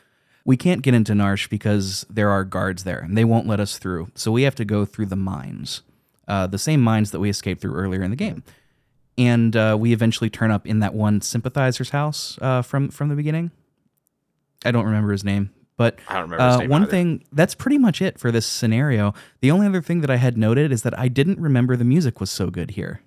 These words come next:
Speaker 2: Oh, I mean, first of all, is there any <laughs> time, I think we talked about this last
Speaker 1: <laughs>
Speaker 2: episode too, is there any time the music is not good in this game?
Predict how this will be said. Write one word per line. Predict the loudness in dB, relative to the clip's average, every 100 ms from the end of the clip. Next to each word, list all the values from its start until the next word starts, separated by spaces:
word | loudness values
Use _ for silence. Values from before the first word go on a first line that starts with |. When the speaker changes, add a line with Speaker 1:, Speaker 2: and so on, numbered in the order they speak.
| _ _ _ 2
Speaker 2:
Oh, | 6 6 4 _ -4
I |
mean, | 0 0 -2 -10 -10 -10 _ _ _ _ _ _ _ _
first | 0 0 2
of |
all, | 2 2
is | 2
there | 0
any | 0 0 0 -2
<laughs> | -4
time, | 0 2 0 -4 -14
I | -4
think | -2
we | -2
talked | -2 -4 -2
about | -4 0
this | 0
last | 0 -4
Speaker 1:
<laughs> |
Speaker 2:
episode | -8 -8 -4
too, | -4 -6 -20 -6
is | -2
there | 0 2
any | 2 4 4
time | 6 6
the | 4
music | 2 2 2
is | 0 2
not | 4 4
good | 0 -2
in | -4
this | -6 -4
game? | -4 -6